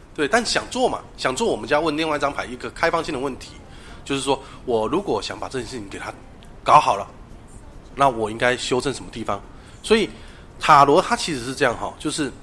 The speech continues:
第一个，他们没有绝对性；第二个，在，呃，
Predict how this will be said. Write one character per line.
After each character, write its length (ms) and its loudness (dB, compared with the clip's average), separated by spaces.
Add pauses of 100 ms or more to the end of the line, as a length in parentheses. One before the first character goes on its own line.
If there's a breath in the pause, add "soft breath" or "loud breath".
(400 loud breath)
第 60 4
一 20 -2
个， 80 6
他 140 4
们 100 -4
没 60 0
有 80 2
绝 120 -6
对 120 -2
性； 260 -4
第 100 4
二 60 6
个， 160 2 (420 loud breath)
在， 320 6 (420)
呃， 440 4